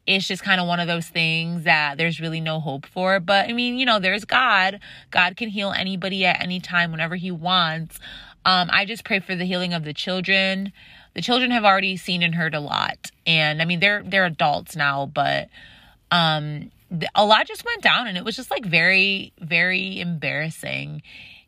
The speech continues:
And just as a Black actor that a lot of people look up to, it just, it, I know, like, a lot of Black folks are like,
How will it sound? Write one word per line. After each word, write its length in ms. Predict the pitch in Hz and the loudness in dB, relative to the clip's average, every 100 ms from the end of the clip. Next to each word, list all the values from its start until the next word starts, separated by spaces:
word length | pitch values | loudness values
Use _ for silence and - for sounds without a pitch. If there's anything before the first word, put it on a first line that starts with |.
| _ | _
And 460 | 196 185 175 175 170 | 0 2 2 0 0
just 260 | 226 262 - | 0 0 0
as 180 | 254 240 | 0 0
a 100 | 233 | -4
Black 480 | 180 175 175 175 - - - - | -2 2 2 2 -6 -20 -8 0
actor 480 | 151 151 - 190 | 0 -2 -2 0
that 240 | 185 180 - | 2 2 0
a 20 | |
lot 180 | 165 165 | -2 -4
of 40 | |
people 220 | 170 185 | -8 -8
look 160 | 170 160 | -8 -4
up 160 | 151 - | -4 -6
to, 360 | - 214 214 - | -8 -6 -6 -4
it 120 | 202 | -4
just, 420 | 196 196 - - - - - - - - | -2 -4 -6 -18 -20 -20 -20 -20 -14 0
it, 200 | 233 220 - | 0 0 0
I 140 | 214 | -2
know, 560 | 208 202 208 208 202 - | 0 0 0 0 -2 -4
like, 260 | 202 190 - | -2 -2 -4
a 60 | 202 | -4
lot 240 | 196 185 | 2 2
of 240 | 190 185 170 | 2 0 -2
Black 260 | 185 175 | 0 0
folks 260 | - 180 - | -2 -8 -4
are 100 | 175 | -4
like, 420 | 170 160 160 - | 0 -2 -4 -12